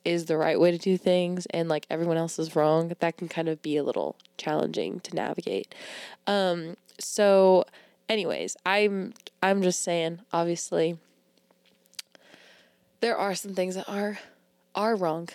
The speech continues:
<laughs> objectively, but, um, there are some things that are just different. And I think that's cool to, um, acknowledge and to, like, shift your paradigm in that way. Um, when it comes, you know, to little things, to, I don't know, what way the toilet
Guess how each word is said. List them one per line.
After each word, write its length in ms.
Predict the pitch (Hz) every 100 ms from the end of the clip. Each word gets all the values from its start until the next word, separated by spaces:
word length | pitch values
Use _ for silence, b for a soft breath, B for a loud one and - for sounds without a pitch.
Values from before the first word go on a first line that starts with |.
| - -
<laughs> 320 | 175 143 - 190
objectively, 760 | 190 185 - 190 190 190 170 - -
but, 260 | 202 196 202 B B B
um, 340 | 185 185 170 160
there 180 | 196
are 160 | 165 185
some 240 | - 202
things 240 | 208 233 240
that 100 | 226
are 140 | 220
just 480 | 226 233 - - - _
different. 340 | 277 269 113 -
And 100 | 185
I 80 | 190
think 220 | 196 202
that's 180 | 202 190
cool 360 | - 220 190 180
to, 480 | - - 190 180 180 _ _ -
um, 300 | 170 160 165 _
acknowledge 640 | 180 180 175 156 160 151 - 175
and 140 | 180
to, 80 | 185
like, 200 | 165 -
shift 360 | - 180 -
your 80 | 165
paradigm 500 | - 160 156 151 151
in 80 | 156
that 200 | 151 -
way. 320 | 156 147 147 - B B B B
Um, 200 | 175 175
when 120 | 175
it 100 | 175
comes, 380 | - 175 170 -
you 80 | 202
know, 220 | 170 165
to 160 | 170 208
little 260 | 196 170 170
things, 420 | 170 165 170 -
to, 360 | - 180 170 165 -
I 80 |
don't 120 | 185 170
know, 260 | 151 147
what 240 | - 170 -
way 160 | 175
the 100 | 165
toilet 520 | - - 156 160 151